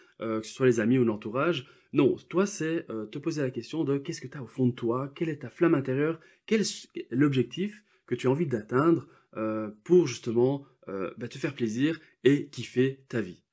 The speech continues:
Alors on a préparé pour toi un guide en cinq étapes selon les trois méthodes qu'on a vues précédemment avec Tony Robbins, Stephen Covey et Tim Ferriss. Et donc on, je vais en piocher, euh, une, et c'est l'étape numéro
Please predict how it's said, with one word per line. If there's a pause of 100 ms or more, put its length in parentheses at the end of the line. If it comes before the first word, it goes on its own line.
(140)
Alors
on
a
préparé
pour
toi
un
guide
en
cinq
étapes
selon
les
trois
méthodes
qu'on
a
vues
précédemment
avec (160)
Tony
Robbins, (440)
Stephen
Covey
et
Tim
Ferriss. (240)
Et
donc
on,
je
vais
en
piocher,
euh, (100)
une, (320)
et
c'est
l'étape
numéro